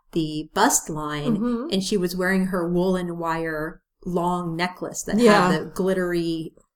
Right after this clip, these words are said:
Speaker 1: stitch markers hanging off. And it
Speaker 2: Right.
Speaker 1: looked so pretty. The whole ensemble
Speaker 2: Right.
Speaker 1: together was very nice.
Speaker 2: And, you know, part of the reason I was worried it was too big for me was because that,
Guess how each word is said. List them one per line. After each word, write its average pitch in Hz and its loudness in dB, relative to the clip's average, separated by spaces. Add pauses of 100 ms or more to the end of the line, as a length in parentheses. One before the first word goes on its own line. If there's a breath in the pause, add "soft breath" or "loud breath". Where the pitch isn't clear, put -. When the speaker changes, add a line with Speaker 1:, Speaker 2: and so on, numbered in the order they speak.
(140)
Speaker 1:
stitch - 0
markers 185 -2
hanging 185 -2
off. 196 2
And 185 2
it 185 2
Speaker 2:
Right. 180 2
Speaker 1:
looked - -2
so 320 2
pretty. - 2
The 247 2
whole 233 2
ensemble 190 4
Speaker 2:
Right. 165 -4
Speaker 1:
together 165 -2
was - -8
very 160 -4
nice. - -8 (380 loud breath)
Speaker 2:
And, 247 0
you 254 2
know, 254 4 (160)
part 294 -2
of 320 -4
the 233 6
reason 202 0 (580)
I 175 -8
was 185 -8
worried 185 -4
it 175 -4
was 180 -12
too 196 -6
big 185 -4
for 185 -10
me 170 -10 (420)
was 185 0 (100)
because 180 -6 (100)
that, 170 -6